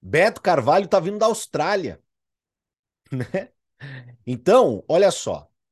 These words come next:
tá? Então, assim, já se organizem, por favor. Mas mais do que organizar, eu acho que é um dever nosso orientar a nossa equipe,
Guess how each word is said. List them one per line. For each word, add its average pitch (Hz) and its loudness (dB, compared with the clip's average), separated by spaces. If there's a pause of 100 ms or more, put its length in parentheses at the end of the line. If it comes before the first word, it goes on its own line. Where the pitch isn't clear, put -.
tá? 123 -2
Então, 143 0
assim, 170 -4
já 127 -4
se - -6
organizem, 175 -2
por 175 -4
favor. 147 -2 (220)
Mas 156 -2
mais 277 -2
do 226 -10
que 214 -4
organizar, 151 -2
eu 123 -2
acho 123 -6
que - -8
é 160 -2
um 160 -8
dever 147 -2
nosso 147 -6
orientar 156 -2
a 147 -2
nossa 151 -6
equipe, - -16